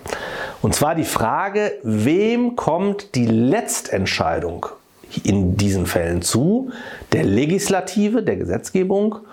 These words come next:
oder der Judikative, der Verfassungsjudikative, der Rechtsprechung?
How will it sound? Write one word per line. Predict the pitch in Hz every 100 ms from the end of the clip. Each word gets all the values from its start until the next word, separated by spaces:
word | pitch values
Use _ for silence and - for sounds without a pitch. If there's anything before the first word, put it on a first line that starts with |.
| - - - -
oder | 135 165 160
der | 127 123 131 139 139 139 -
Judikative, | 113 143 147 123 131 123
der | 139
Verfassungsjudikative, | 101 110 123 117 120 113 110 107 104 107 104 98
der | 95
Rechtsprechung? | 98 - - 127 - 95